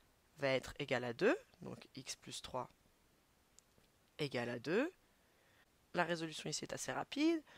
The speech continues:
on enlève trois de chaque côté, et on obtient x est égal à deux moins trois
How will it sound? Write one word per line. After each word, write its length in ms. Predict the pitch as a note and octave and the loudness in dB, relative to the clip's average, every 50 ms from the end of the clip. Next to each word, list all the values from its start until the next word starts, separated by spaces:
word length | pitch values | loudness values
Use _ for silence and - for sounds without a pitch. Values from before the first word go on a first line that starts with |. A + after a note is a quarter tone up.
| - - _ _ - | -20 -20 _ _ -4
on 100 | - E3+ | -2 2
enlève 260 | E3 D#3+ D#3 D#3 D3 | 2 2 2 0 -2
trois 340 | - - - - B2+ - - _ _ - | -4 -8 -6 -4 -4 -4 -4 _ _ -4
de 80 | - G3 | -2 2
chaque 260 | G#3 - - D3 _ | 2 2 0 0 _
côté, 540 | - C3 C3 - - F3+ G3+ A3+ B3 C4+ - _ _ _ _ _ _ _ _ _ _ _ _ _ _ _ _ - | -6 -8 -6 -2 2 4 6 6 4 4 0 _ _ _ _ _ _ _ _ _ _ _ _ _ _ _ _ -6
et 80 | D#3 | -4
on 120 | C#3+ C3+ B2+ | -4 -4 -6
obtient 560 | A2+ - - - D#3 D#3 F3 F#3 G3+ G#3 A#3+ _ _ _ _ _ _ _ _ _ _ _ _ _ _ - | -6 -8 -6 -2 0 2 4 4 4 2 0 _ _ _ _ _ _ _ _ _ _ _ _ _ _ -12
x 500 | - D3+ D3+ F#3 F#3 - - - - - _ _ _ _ _ _ - - | -10 -8 -8 -6 -4 -2 -2 -2 -2 -6 _ _ _ _ _ _ -4 -2
est 180 | - F3 - | -2 -2 -2
égal 520 | C3+ B2+ - C3 C#3+ D3 D3+ D#3 D#3+ D#3+ - _ _ _ - | -2 0 4 6 6 8 6 6 4 0 -4 _ _ _ 2
à 340 | - C3+ C3 C3 C3+ D#3 - | 2 4 4 4 2 2 0
deux 340 | - C#3+ C#3 E3 D3+ C3+ - - | -6 -4 -2 0 0 0 -2 -2
moins 200 | - D3+ D3+ C3+ | -2 -2 -2 -2
trois 460 | - - - - B2+ C3 C#3+ D#3 D#3+ | -4 -6 -2 0 0 0 0 -2 -6